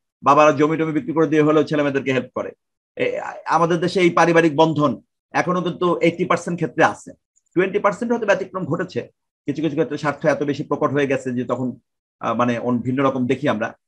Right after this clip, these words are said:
এটা হয়তো বিশ ভাগ ক্ষে-, বিশ ভাগ ক্ষেত্রে হবে, কিন্তু আশি ভাগ ক্ষেত্রে আমরা দেখি যে এখনো বাংলাদেশের প্রেক্ষাপটে পারিবারিক বন্ধনগুলো এত সু-, সুদৃঢ় আছে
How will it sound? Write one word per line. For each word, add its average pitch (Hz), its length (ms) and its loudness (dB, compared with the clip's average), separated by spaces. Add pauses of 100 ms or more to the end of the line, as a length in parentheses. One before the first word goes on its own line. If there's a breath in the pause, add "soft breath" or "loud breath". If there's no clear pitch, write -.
(220)
এটা 123 140 0
হয়তো 165 140 2
বিশ 147 220 0
ভাগ 170 140 2
ক্ষে-, 165 160 -2
বিশ 139 280 0
ভাগ 175 140 -2
ক্ষেত্রে - 280 -8
হবে, 90 180 -10 (360)
কিন্তু 127 160 -2
আশি 202 240 0
ভাগ 220 160 0
ক্ষেত্রে 202 320 -2
আমরা 165 180 2
দেখি 123 440 -4 (280)
যে 120 80 -2
এখনো 180 320 2
বাংলাদেশের 156 520 0
প্রেক্ষাপটে 139 500 -6
পারিবারিক 139 520 2 (100)
বন্ধনগুলো 143 460 0
এত - 120 -2
সু-, 151 320 -8
সুদৃঢ় 151 440 -4
আছে - 240 -8